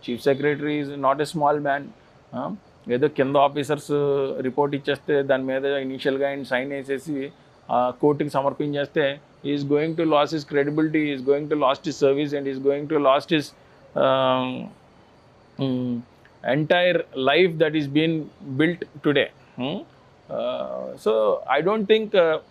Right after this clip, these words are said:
he is going to, uh, sign a paper without properly studying the case. Uh, uh, అలాగని చెప్పి, uh,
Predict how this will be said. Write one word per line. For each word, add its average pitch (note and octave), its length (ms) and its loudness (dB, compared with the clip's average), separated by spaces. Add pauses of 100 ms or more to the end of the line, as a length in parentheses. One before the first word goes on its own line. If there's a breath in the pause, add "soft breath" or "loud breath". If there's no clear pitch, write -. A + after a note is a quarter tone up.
(120)
he D#3+ 120 4
is D3 100 0
going E3 320 0
to, F#3 120 4
uh, B2+ 1200 -4 (120)
sign D3+ 240 2 (140)
a C#3+ 160 2
paper C#3+ 340 4 (440)
without D3 320 4
properly C#3 580 2
studying C3 400 0
the C#3 100 -2
case. C3 280 2 (560)
Uh, D3 220 -6 (520)
uh, - 60 -6
అలాగని C#3+ 540 4
చెప్పి, D#3 340 2
uh, B2+ 760 -4